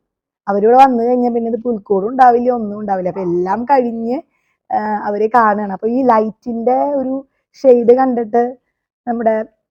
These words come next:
ഓ, ഡോറ മോള് കുറച്ച് കരച്ചിലും ബഹളമൊക്കെ ആയിരുന്നു പെട്ടെന്നല്ലേ. പിന്നെ അവർക്ക് ഏറ്റവും ഇറിറ്റേഷൻ ആയിട്ടുള്ള ഒരു കാര്യം എന്ന് വെച്ചാൽ ഇപ്പൊ ഈ കരോളൊക്കെ അല്ലേ, കുട്ടികൾ ഈ കൊട്ടും പാട്ടൊക്കെ ആയിട്ട് വരുമ്പോ അത് കുറച്ച് ദേഷ്യമാണ്.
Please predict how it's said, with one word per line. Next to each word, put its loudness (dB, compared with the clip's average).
ഓ, 0
ഡോറ 6
മോള് 0
കുറച്ച് -2
കരച്ചിലും 0
ബഹളമൊക്കെ 0
ആയിരുന്നു -2
പെട്ടെന്നല്ലേ. -8
പിന്നെ -6
അവർക്ക് -2
ഏറ്റവും -2
ഇറിറ്റേഷൻ -2
ആയിട്ടുള്ള 0
ഒരു 0
കാര്യം 2
എന്ന് -6
വെച്ചാൽ -10
ഇപ്പൊ -6
ഈ -4
കരോളൊക്കെ -2
അല്ലേ, -2
കുട്ടികൾ 2
ഈ 0
കൊട്ടും 2
പാട്ടൊക്കെ 0
ആയിട്ട് -4
വരുമ്പോ -2
അത് 0
കുറച്ച് 2
ദേഷ്യമാണ്. 2